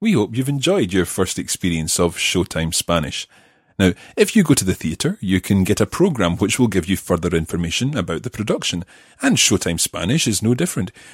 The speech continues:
We'll be providing programme notes and other bonus materials in our members area, including full transcripts of the conversations and bonus materials linked to our interval acts. Visit our website at w w w dot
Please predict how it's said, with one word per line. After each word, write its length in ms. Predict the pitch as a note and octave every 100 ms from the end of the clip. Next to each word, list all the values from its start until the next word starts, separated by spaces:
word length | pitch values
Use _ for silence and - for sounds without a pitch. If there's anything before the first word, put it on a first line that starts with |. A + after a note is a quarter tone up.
| - -
We'll 140 | A#2
be 100 | G2
providing 500 | - E2 E2 E2+ B2+
programme 540 | - F3 G#3 G2 F2
notes 340 | E2+ A2+ F#3+ -
and 220 | B2 B2
other 240 | F3+ G#3
bonus 340 | F#2+ F#2+ F#2 -
materials 540 | F#2 - E2+ F2+ A2+ -
in 140 | B2+
our 160 | C#3 D3
members 420 | D3 E3 F3+ C#3+
area, 320 | G2 E2+ D#2+ - - - -
including 420 | F3+ - F2+ F2
full 280 | - F#2+ A2
transcripts 600 | - E2+ E2 - - -
of 80 | E2+
the 80 | F2
conversations 760 | F2 E2+ - D#2+ - A#2+ A2+
and 180 | F2+ D#2+
bonus 300 | B2+ C3+ -
materials 540 | F2 F2 E2+ G#2 -
linked 260 | E2+ E2+ -
to 140 | A#2 B2+
our 140 | C3 -
interval 440 | D#3 F3+ D3 G#2+
acts. 400 | E2 - - - - _ _ -
Visit 300 | G3 G3+ G#2
our 60 |
website 500 | F2 E2 - G2 E3+ -
at 260 | G#2+ F3 -
w 380 | F2+ D#2+ E2 E2
w 360 | D#2+ D#2+ D#2
w 340 | F#2 C3+ E3 D#3
dot 260 | D#3+ F3+